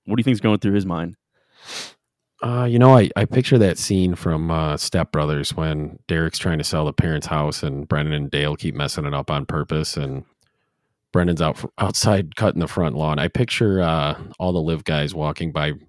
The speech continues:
Speaker 2: Brandel going, "Eat, eat shit, Brandel." You know, like, when he's like, "Eat shit, Derek." Brandel was very outspoken about it,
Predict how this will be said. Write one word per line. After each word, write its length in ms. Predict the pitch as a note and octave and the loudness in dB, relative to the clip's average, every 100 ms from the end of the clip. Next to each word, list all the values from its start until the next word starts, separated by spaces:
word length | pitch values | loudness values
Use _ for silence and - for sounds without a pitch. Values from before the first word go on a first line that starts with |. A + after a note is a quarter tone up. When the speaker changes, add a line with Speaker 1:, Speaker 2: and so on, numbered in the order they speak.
| _ _ | _ _
Speaker 2:
Brandel 500 | E2+ D#2 D2 D#2 D2 | -2 -2 -2 -2 -2
going, 200 | D2 D2 | -4 -6
"Eat, 160 | C#2+ - _ - | -8 -12 _ 0
eat 160 | A2+ G#2+ | 0 4
shit, 260 | C#3+ A#2 | 6 6
Brandel." 600 | - G#2 G2 G2 F#2+ G2 - - | 6 4 6 6 4 2 -6 -2
You 100 | F2 | 0
know, 120 | E2+ | 2
like, 180 | D#2 - | 0 0
when 80 | E2 | 0
he's 120 | D#2+ | 0
like, 140 | D2+ | 0
"Eat 140 | F#2+ G#2 | -2 0
shit, 300 | - A#2 - | 4 4 4
Derek." 380 | F#2+ G2 G2 - - - - - _ | 2 2 -2 -8 -20 -20 -20 -20 _
Brandel 400 | - G#2+ G#2 G#2+ | 4 6 8 8
was 140 | G#2+ F#2 | 8 6
very 300 | F#2+ G2 G2+ | 2 4 2
outspoken 760 | F2+ - - F2+ E2+ F2+ E2+ - | 0 -2 0 0 0 -2 -4 -6
about 400 | F2 F2 E2+ E2 | -4 -2 0 -2
it, 200 | E2+ E2 | -4 -6